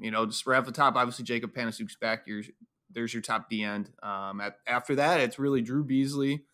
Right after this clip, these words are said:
Jack Camper as guys who have experience. Um, Ca-, uh, Beasley, obviously, a little more. Uh, Camper's battled injuries. And after that, it gets <laughs> into the unknown. You get Michael Fletcher,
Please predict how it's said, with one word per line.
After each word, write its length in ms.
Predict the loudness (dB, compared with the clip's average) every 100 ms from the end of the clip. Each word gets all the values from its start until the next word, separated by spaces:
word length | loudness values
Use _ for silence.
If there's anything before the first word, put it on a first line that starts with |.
| _ _
Jack 240 | 0 0 0
Camper 520 | -2 -2 2 0 0 _ _ -6
as 200 | -4 0
guys 260 | 2 2
who 60 | 2
have 120 | -2
experience. 800 | -2 -8 -4 -2 0 0 -2 -6 -12 -6
Um, 540 | -4 -4 -8 -10 -14 -16 _
Ca-, 100 | -12 -4
uh, 120 | -2
Beasley, 400 | 2 2 4 4
obviously, 400 | 4 2 -2 -2
a 60 | -2
little 220 | 0 2
more. 460 | 4 6 6 4 -2 _ _
Uh, 200 | -2 -2
Camper's 340 | 0 -2 -2 0
battled 320 | 0 2 0
injuries. 320 | 0 0 0
And 100 | 0
after 240 | 0 -2
that, 260 | 2 4 6
it 320 | 4 0 -6
gets 600 | -4 -4 -4 -6 -6 -8 -6
<laughs> 40 |
into 300 | -2 0 2
the 200 | 2 4
unknown. 440 | 4 4 2 4 4
You 120 | 2
get 120 | 0
Michael 300 | 2 0 -2
Fletcher, 460 | 0 0 0 -4